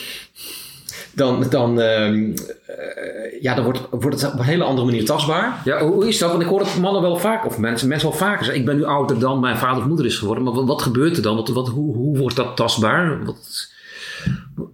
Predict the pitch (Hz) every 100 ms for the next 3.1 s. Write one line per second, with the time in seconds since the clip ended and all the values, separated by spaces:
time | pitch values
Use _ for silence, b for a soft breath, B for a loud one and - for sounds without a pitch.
0 | - - - _ B B B B 120 B
1 | B B B B _ _ - _ _ _
2 | _ _ _ - 117 143 160 139 - -
3 | -